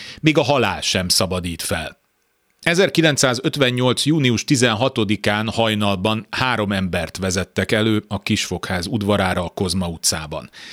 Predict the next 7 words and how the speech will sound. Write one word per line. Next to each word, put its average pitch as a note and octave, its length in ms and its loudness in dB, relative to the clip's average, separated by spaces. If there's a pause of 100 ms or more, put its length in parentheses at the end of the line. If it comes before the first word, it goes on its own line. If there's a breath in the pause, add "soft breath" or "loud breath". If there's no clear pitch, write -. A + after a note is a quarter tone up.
(420 loud breath)
Nagy D3+ 220 2
Imrét, C#3 500 2
Maléter G#2 600 0
Pált A#2 300 0
és G2 260 -2
Gimes G2 440 0
Miklóst. - 560 -6